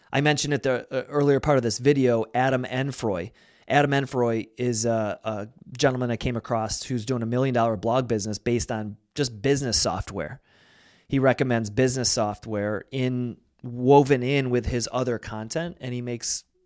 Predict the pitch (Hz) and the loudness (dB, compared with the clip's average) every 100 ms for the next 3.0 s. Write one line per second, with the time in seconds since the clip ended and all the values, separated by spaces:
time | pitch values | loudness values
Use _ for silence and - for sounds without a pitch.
0 | _ - - 127 123 123 117 127 123 120 | _ -18 -8 -4 -2 0 0 0 2 2
1 | 117 104 117 117 131 101 107 123 120 120 | 2 2 -4 -2 -2 -2 0 0 0 -2
2 | 117 101 - 123 117 82 101 120 - - | -6 -8 -4 -2 -2 -2 -4 -6 -8 -16